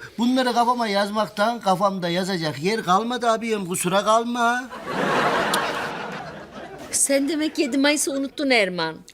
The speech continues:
Speaker 1: Bak hala anlamıyor ya.
Speaker 2: Çok güzel Erman. Bravo Erman. Bir başka odunluğun altına daha imzanı çaktın Erman. Sana tebrik koyuyorum canı gönülden. Sen rahat rahat uyu.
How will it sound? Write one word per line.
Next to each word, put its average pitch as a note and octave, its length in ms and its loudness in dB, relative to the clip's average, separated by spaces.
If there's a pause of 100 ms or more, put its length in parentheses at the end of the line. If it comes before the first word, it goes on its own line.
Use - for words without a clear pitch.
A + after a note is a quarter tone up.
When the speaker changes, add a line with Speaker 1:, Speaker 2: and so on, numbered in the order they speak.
(140)
Speaker 1:
Bak G#2 160 -8
hala G2+ 500 -4
anlamıyor B2 500 2
ya. F#2 220 -6 (580)
Speaker 2:
Çok - 280 2
güzel A#3 240 4
Erman. F#3 400 2 (400)
Bravo C#4 360 2
Erman. F#3+ 540 -2 (440)
Bir B3 140 -2
başka C#4+ 300 2
odunluğun C4+ 500 0
altına B3+ 440 0
daha C4+ 160 -2
imzanı B3 500 -2
çaktın D4+ 500 -6
Erman. C4 360 2
Sana C#4 280 -2
tebrik - 420 -8
koyuyorum B3 380 0
canı B3+ 340 0
gönülden. F3+ 580 0 (1300)
Sen E4 340 2
rahat D4 340 0
rahat C4+ 260 -2 (100)
uyu. C4 580 4